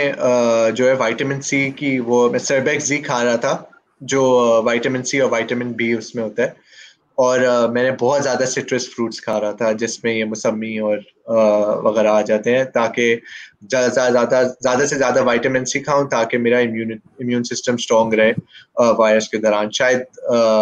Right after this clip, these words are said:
एक ये भी था। दूसरा, अ, इससे एक चीज़ ये भी बहुत ज़रूरी है, अ, कि, अ, हम अपने जो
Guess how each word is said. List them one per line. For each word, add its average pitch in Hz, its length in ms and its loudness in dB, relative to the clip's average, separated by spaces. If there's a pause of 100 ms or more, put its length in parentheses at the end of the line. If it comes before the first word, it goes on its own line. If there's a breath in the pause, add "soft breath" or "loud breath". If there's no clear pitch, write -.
(220)
एक 135 200 2
ये 131 120 2
भी 143 120 -2
था। 147 160 -2
दूसरा, 131 560 -2 (460 loud breath)
अ, 120 320 4
इससे 156 260 0 (160)
एक 143 140 -2
चीज़ 147 220 0
ये 127 80 2
भी 139 120 0
बहुत 139 400 0
ज़रूरी 117 360 0
है, 127 280 4
अ, 127 60 -10 (1080)
कि, 123 260 0
अ, 110 460 0 (480)
हम 131 260 -4
अपने 139 480 -2
जो 135 380 0